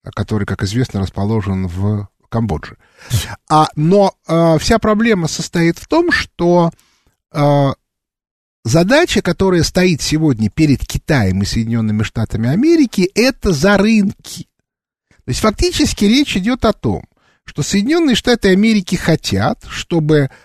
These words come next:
а, в Таиланде покупали американскую продукцию, а Китай хочет, чтобы покупали китайскую.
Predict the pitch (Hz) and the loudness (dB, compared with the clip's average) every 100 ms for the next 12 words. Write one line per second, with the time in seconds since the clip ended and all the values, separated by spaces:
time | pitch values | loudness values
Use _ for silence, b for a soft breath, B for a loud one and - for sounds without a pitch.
0 | b b _ 120 117 107 - - 156 160 | b b _ -2 0 0 -4 -4 2 4
1 | 240 359 277 - - 156 247 285 262 240 | 4 2 0 -4 -4 -2 2 2 2 2
2 | 226 - 104 87 - 73 62 _ _ _ | 0 0 -2 -2 -12 -14 -16 _ _ _
3 | - 113 87 73 - - - _ _ _ | -4 -2 -2 -6 -14 -20 -20 _ _ _
4 | _ _ - 208 226 330 359 - 254 185 | _ _ -8 -2 0 2 0 2 0 0
5 | - 196 190 185 - _ _ - 113 170 | -2 0 2 2 0 _ _ -8 -6 -2
6 | 208 311 294 - 202 139 85 - - 123 | 2 2 2 0 -2 0 -2 -8 -18 -20